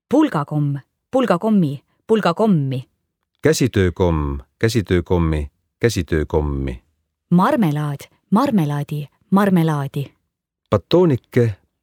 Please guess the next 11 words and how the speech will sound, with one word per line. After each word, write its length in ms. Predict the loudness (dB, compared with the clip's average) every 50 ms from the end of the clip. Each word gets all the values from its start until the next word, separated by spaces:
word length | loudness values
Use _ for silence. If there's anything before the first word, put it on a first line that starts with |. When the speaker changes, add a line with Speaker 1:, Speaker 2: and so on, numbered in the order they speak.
| _ _ _ _ _
Speaker 2:
batoonikese, 840 | -2 -2 0 _ 2 2 2 2 0 0 -2 0 0 2 0 -2 -2 -8 _ _ _ _ _ _ _
batoonikest. 880 | -4 -4 0 _ 2 2 2 2 0 -2 _ -4 -4 -4 -6 -12 -16 -20 -20 _ _ _ _ _ _ _ _ _ _
Speaker 1:
Karamell, 600 | -2 0 0 2 0 0 0 0 -2 -4 -6 -8 -10 -14 _ _ _ _ _ _
karamelli, 720 | -2 0 0 2 2 2 0 0 -2 -2 -4 -6 -6 -8 _ _ _ _ _
karamelli. 840 | _ 0 2 2 4 2 2 2 2 0 -2 -4 -4 -6 -6 -8 -10 _ _ _ _ _ _ _ _ _ _ _ _ _ _ _ _ 0
Speaker 2:
Iiris, 520 | 0 2 2 4 4 2 2 0 -2 -6 _ _ _ _ _ _ -2
iirise, 640 | 0 2 2 4 4 2 0 2 0 0 0 -2 -6 _ _ _
iirist. 640 | 0 2 2 2 0 0 -4 -8 -12 -12 _ -20 -20 _ _ _ _ _ _ _ _ _ _ _ _ _ _ _
Speaker 1:
Dragee, 720 | 0 2 2 2 2 0 2 2 2 0 0 -2 -4 -8 -12 _ _ _ _ _ _ _ _ 0
dragee, 680 | 0 2 2 0 0 0 0 0 0 -2 -4 -6 -10 -12 _ _ _ _ _ _ _ _ _ _ _
drageed. 720 | 0 2 2 2 0 0 0 0 0 -2 -6 -10 -16 -20